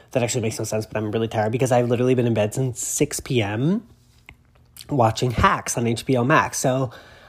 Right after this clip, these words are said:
I watched the first three episodes some time ago when the show actually came out. Um, but I didn't finish it, but I really loved it because I love Jean Smart. I love the actress who played Ava.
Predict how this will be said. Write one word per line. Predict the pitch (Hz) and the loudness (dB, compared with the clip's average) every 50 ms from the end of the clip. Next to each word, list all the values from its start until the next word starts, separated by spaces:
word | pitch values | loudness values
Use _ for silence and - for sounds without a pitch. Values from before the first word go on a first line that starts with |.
| - - - | -14 -4 2
I | 165 170 | 2 4
watched | 151 151 - 240 - - - | 4 2 -2 -6 -8 -6 -4
the | 311 | -2
first | - - 190 175 170 - | 2 4 4 4 4 4
three | - 165 151 | 4 6 6
episodes | 131 117 127 120 - - 120 113 113 113 113 | 6 4 2 0 0 2 2 2 2 0 0
some | - - 143 123 131 123 | 0 2 2 2 2 0
time | - 123 113 117 | 0 0 0 2
ago | 117 113 107 | 2 2 2
when | 98 101 | 2 0
the | 107 110 | -2 -2
show | - - 92 | -2 -4 -4
actually | - 117 - - 117 117 | -4 -6 -6 -8 -8 -8
came | - - 117 107 101 | -8 -6 -6 -6 -4
out. | - - - 80 73 - - - - - - _ _ | -4 -4 -4 -6 -6 -8 -14 -20 -20 -20 -20 _ _
Um, | - 101 104 98 92 - 67 67 - - - _ _ - | 0 0 2 2 2 0 -4 -8 -12 -14 -16 _ _ 4
but | - 180 | 6 8
I | 196 | 8
didn't | 185 202 180 | 8 8 6
finish | - 160 147 123 - | 6 4 2 2 0
it, | 104 | -2
but | - 117 | -4 -4
I | |
really | 110 - 113 107 | -4 -4 -4 -4
loved | - - 82 - - - | -2 -2 -4 -6 -6 -8
it | - - - | -10 -8 -8
because | - 120 104 | -6 -6 -4
I | - 110 | -4 -2
love | 107 104 - - - - | -2 -2 -4 -4 -6 -10
Jean | - 104 90 73 - | -10 -10 -10 -10 -6
Smart. | - - 170 170 165 160 156 135 | 0 4 6 6 6 6 4 2
I | 113 | 0
love | 110 107 101 104 | -2 -2 -2 -2
the | 113 110 | -2 -4
actress | 92 - - - 123 113 - | -4 -4 -6 -10 -10 -12 -12
who | - | -10
played | - - 104 104 | -8 -8 -6 -2
Ava. | - 147 156 147 131 139 131 127 127 127 127 | 0 2 2 4 4 4 2 2 2 0 -4